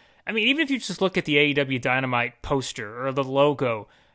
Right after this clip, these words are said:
it's very colorful. Like, there's just so many things I think that, that they do a good job of from a presentation standpoint to stand out.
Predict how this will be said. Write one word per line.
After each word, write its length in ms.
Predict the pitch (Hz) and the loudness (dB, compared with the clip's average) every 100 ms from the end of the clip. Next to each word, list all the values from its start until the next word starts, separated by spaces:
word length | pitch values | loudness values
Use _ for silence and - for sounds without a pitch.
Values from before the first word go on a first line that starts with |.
| - | -6
it's 160 | 170 | -4
very 300 | 143 170 156 | -2 0 0
colorful. 720 | 123 - 185 202 - 190 180 170 | -2 0 0 0 -2 -2 -2 -2
Like, 200 | 170 - | -2 0
there's 200 | 190 165 | -2 -2
just 280 | 302 285 | -2 0
so 260 | - 180 190 | 0 0 0
many 220 | 190 180 | 0 -4
things 600 | 143 139 143 135 120 - - | -4 -4 -4 -4 -6 -12 -10
I 120 | 139 | -8
think 260 | - 156 - | -6 -8 -4
that, 240 | 139 - | -6 -6
that 220 | - 135 | -6 -4
they 120 | 160 160 | -2 -2
do 160 | 151 | 0
a 60 | 143 | 0
good 160 | 131 | -2
job 320 | 123 135 139 135 | 0 2 2 2
of 160 | 127 | -2
from 160 | - 123 | -4 -4
a 80 | 117 | -4
presentation 800 | - 139 117 113 139 143 139 | -2 -2 -2 -4 -2 -2 -4
standpoint 580 | 127 135 127 123 135 123 | -6 -2 -2 -2 -6 -6
to 100 | 123 | -10
stand 460 | - - 135 131 117 | -10 -6 -4 -4 -2
out. 380 | 131 139 117 | 0 0 -2